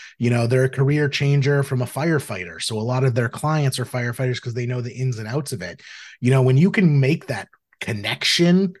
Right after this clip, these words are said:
with your clients, it makes the client accumulation process so much easier.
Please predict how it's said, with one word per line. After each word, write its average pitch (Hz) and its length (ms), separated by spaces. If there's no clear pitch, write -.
with 175 180
your 190 120
clients, 196 640
it 139 120
makes 156 320
the 151 120
client 147 680
accumulation 139 840
process 165 760
so 156 640
much 123 360
easier. 90 640